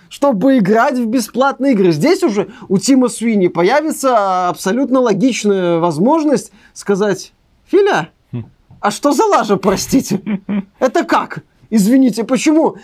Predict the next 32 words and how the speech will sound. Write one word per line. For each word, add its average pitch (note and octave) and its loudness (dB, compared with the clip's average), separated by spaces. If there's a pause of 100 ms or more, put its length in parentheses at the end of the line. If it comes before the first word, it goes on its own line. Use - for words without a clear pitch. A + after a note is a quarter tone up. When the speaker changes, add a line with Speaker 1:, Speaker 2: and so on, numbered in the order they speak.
Speaker 1:
одна B3+ 0
игра, F3+ 0
основ-, G3+ -2
где F3 0
главная F#3+ 2
движущая F3 0
сила F#3+ 0
мультиплеер, F#3+ 0
бесплатная E3 -2
на A#3 -2
твоей C4+ -2
платформе, D#4 -2 (600)
а F#3+ 0
за G3+ 0
другие G#3+ 4
игры C#4+ 0
п-, G3+ -2
ты B3 0
заставляешь C4 -2
людей F3 0
платить?» B3+ -2 (460)
Хотя F#3 -2
на F#3+ -2
других G3+ 0
платформах, F#3 -2
даже D#3+ 0
на F3+ 2
Sony, F3 0
это G3 -4
бесплатно. A#3+ -4
То A#3 0
есть - -2